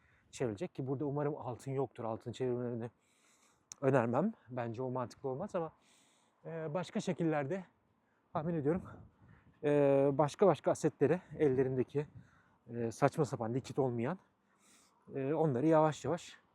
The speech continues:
bu şekilde likide ettireceklerini tahmin ediyorum. E, göreceğiz önümüzdeki günlerde.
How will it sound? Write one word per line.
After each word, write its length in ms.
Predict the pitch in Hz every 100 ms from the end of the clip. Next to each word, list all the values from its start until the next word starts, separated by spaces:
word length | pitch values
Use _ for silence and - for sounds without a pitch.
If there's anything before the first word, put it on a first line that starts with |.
| _ _ _ -
bu 40 |
şekilde 360 | 170 147 147 165
likide 360 | 147 156 160 - _ _ -
ettireceklerini 720 | 143 - 131 143 - 143 151 - _ _ _ _ -
tahmin 260 | 120 123
ediyorum. 380 | 123 113 127 202 - _ _ _ _ _ _ _ - - _ _ _ _ _ _ _ _ _ -
E, 60 | 139 131 135 131 135 131
göreceğiz 500 | 127 156 131 160 -
önümüzdeki 380 | 135 120 117 131
günlerde. 400 | 127 120 139